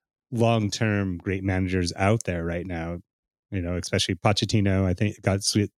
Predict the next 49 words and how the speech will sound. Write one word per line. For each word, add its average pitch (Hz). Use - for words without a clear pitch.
uh, 95
swept -
up -
by, 92
uh, 92
Chelsea. 95
And 90
then, 90
uh, 90
several 123
of 98
the 101
people 107
that 90
they, 98
that 95
Tottenham 92
asked 101
said 85
no 98
because 92
of 90
the 92
culture 92
of 90
the 87
club 87
right 85
now 85
that 85
is 92
so 92
toxic. 90
And 117
it 110
shows 131
how 117
wise 98
of 92
a 92
choice -
and 101
how 98
strong 104
Arsenal, 95
the, 90
the 92
board 98
and 92